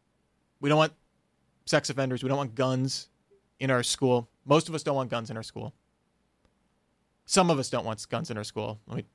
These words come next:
dial that back. At least one person. I don't want guns in schools. Okay, I've said it.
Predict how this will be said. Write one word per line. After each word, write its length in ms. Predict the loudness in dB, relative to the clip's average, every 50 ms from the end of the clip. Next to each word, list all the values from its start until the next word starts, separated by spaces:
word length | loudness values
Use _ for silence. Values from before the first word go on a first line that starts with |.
| _ _ -6
dial 180 | -4 -2 0
that 120 | -2 -2 -2
back. 180 | -4 -8 -8 _ _ _ _ _ _ _ _ _ _ _ _ _ _ _ _ _ _ _ 0
At 120 | 4 6
least 280 | 8 8 8 8 6 6
one 160 | 4 4 4
person. 240 | 4 0 -2 -2 0 2
I 120 | 2 4 4
don't 120 | 4 2
want 140 | 2 2 2
guns 180 | 2 2 0 0
in 60 | -6
schools. 340 | -10 -12 -14 -14 -16 -20 _ _ _ _ _ -4 -4
Okay, 220 | -2 -2 -4 -6 -8 _ _ -6
I've 140 | -4 -2 0
said 160 | 0 -2 -2
it. 100 | -4 -10